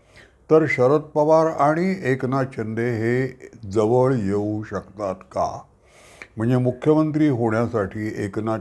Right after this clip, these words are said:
शिंदे शरद पवारांचं सहाय्य घेतील का? थोडक्यात, ते देवेंद्र फडणवीसांशी, म्हणजे भाजपशी साथ सोडतील का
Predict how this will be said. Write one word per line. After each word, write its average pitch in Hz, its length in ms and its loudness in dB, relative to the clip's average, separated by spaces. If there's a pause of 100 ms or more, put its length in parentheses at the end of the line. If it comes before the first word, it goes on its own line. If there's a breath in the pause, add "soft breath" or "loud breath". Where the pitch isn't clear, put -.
शिंदे 98 400 -4
शरद 95 320 -4
पवारांचं 95 880 -2 (840 soft breath)
सहाय्य 107 640 4 (160)
घेतील 101 540 -8
का? 98 220 -4
थोडक्यात, 147 320 -2
ते 160 220 -4
देवेंद्र 135 480 2 (100)
फडणवीसांशी, 107 1080 -6
म्हणजे 110 260 -6
भाजपशी 98 680 -4 (840 soft breath)
साथ 107 420 2
सोडतील 98 760 -6 (100)
का 76 300 -6